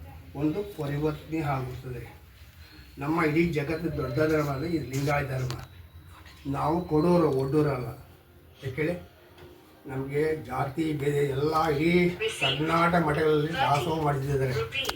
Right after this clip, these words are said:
ಈ ಮಹಾಮನೆ ಅಂದ್ರೇ ಅವತ್ತು ಹನ್ನೆರಡು ಶತಮಾನದಲ್ಲಿ ಬಸವಣ್ಣ ನಿರ್ಮಾಣ ಮಾಡಿದರು.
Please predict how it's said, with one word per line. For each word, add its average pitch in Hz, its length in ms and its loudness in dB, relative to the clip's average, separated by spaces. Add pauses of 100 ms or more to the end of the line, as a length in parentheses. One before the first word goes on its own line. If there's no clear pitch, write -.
(500)
ಈ 175 140 4
ಮಹಾಮನೆ 170 640 6 (420)
ಅಂದ್ರೇ 151 500 -2 (460)
ಅವತ್ತು 185 760 6 (220)
ಹನ್ನೆರಡು 165 300 4
ಶತಮಾನದಲ್ಲಿ 170 920 4 (1000)
ಬಸವಣ್ಣ 156 440 4
ನಿರ್ಮಾಣ 165 260 8
ಮಾಡಿದರು. 175 580 6